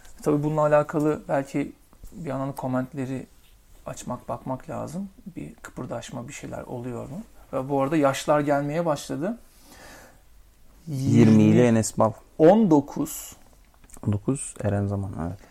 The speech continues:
Speaker 1: On dokuzla şu anda, e, Eren, e, en genç dinleyicimiz olarak aramızda. On dokuz yaşı ne oluyor? Üniversiteye hazırlık.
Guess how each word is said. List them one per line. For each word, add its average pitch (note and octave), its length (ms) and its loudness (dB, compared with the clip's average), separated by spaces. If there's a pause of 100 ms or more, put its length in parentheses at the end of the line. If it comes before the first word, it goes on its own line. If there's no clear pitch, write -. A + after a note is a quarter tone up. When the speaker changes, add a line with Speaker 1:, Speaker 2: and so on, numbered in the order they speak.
(340)
Speaker 1:
On D#3+ 240 -2
dokuzla E3 560 0
şu - 220 -4
anda, C#3+ 680 -2
e, C#3+ 40 -6 (360)
Eren, C3+ 320 -6 (420)
e, B2+ 260 -12
en C#3+ 220 -6
genç C3 340 -6
dinleyicimiz C3 520 -6
olarak B2 400 -8
aramızda. B2+ 500 -8
On F#3+ 280 0
dokuz A3+ 320 0
yaşı A3 380 2
ne A3+ 40 8
oluyor? A#3 580 4
Üniversiteye F#3+ 1080 2
hazırlık. F#3+ 760 0